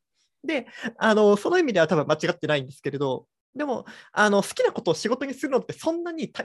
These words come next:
簡単なことでもないよっていうのも同時に来るんですよね。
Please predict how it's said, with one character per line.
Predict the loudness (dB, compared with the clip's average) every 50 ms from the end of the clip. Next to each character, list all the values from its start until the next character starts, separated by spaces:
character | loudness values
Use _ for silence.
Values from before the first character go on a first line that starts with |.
| -12 _
簡 | -4 -4 -4 -4
単 | -6 -6 -4 -4
な | -2 -2
こ | -2
と | -2 0
で | 0 0
も | 2 4
な | 4 4
い | 4 4
よ | 2 2
っ | 0 -4 _
て | -4 -2
い | -2 0
う | -2 -2
の | -2 -2
も | -2 -2 -2
同 | 0 4 4 4
時 | 4 2 -2
に | -6 -6
来 | -4 -2 -2
る | -2
ん | -2
で | -2
す |
よ | -8 -14
ね。 | -16 -18